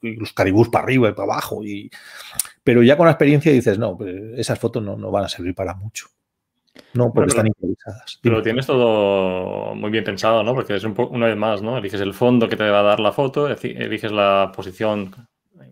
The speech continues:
Speaker 1: Claro.
Speaker 2: para tener el, el, el sol detrás,
Speaker 1: Sí.
Speaker 2: el back-, el ba-, el, la iluminación trasera, y
Speaker 1: Ujú.
Speaker 2: esperas a que tus
Speaker 1: Eso.
Speaker 2: amigos as-, espanten a los animales <laughs> para que vayan a donde tú
Speaker 1: Eso es
Speaker 2: quieras.
Speaker 1: lo que me pasó después con el puma, lo que me pasó después con
Speaker 2: Claro.
Speaker 1: los guanacos.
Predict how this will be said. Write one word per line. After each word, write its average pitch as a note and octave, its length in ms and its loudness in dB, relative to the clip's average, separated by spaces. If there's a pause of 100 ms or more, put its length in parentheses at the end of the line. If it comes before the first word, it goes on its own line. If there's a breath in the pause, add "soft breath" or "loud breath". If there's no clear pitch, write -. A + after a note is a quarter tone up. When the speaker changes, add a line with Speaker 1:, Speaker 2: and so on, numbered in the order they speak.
(120)
Speaker 1:
Claro. G#2 300 4
Speaker 2:
para G2 160 -4
tener A2 300 2
el, G2+ 260 0
el, G2 540 -4
el G#2 100 -12
sol G2+ 200 -8
detrás, A2 500 0 (580 soft breath)
Speaker 1:
Sí. A#2 120 -8
Speaker 2:
el G#2 80 -10
back-, G#2 260 0
el G#2+ 200 -6
ba-, G2+ 200 -2
el, G2 280 -4
la F#2+ 60 0
iluminación F#2+ 320 -2
trasera, A#2 440 -2 (180)
y F#2+ 800 2
Speaker 1:
Ujú. F2+ 40 2
Speaker 2:
esperas A2 320 2
a A2 60 2
que F#2+ 680 2 (640)
tus - 140 -4
Speaker 1:
Eso. A2+ 80 4
Speaker 2:
amigos G#2+ 360 2
as-, A#2 200 -4 (100)
espanten A#2 380 0
a A2 60 2
los G#2 100 0
animales A#2 480 2
<laughs> - 40 -4
para - 200 2
que - 160 -4
vayan C#3 220 -8
a C3 200 -8
donde D3 200 -2
tú C3+ 60 6
Speaker 1:
Eso C3+ 60 6
es C3 40 2
Speaker 2:
quieras. D3+ 220 6
Speaker 1:
lo D3 120 6
que D3 80 6
me C#3 120 6
pasó C3 260 4
después C3+ 280 4
con C3 140 2
el B2 120 0
puma, G3 480 0 (140)
lo B2 160 2
que A#2 80 0
me A2 140 0
pasó A2 260 0
después A#2+ 300 -2
con A#2 120 0
Speaker 2:
Claro. G#2+ 40 0
Speaker 1:
los G#2 80 -4
guanacos. D#3+ 800 -4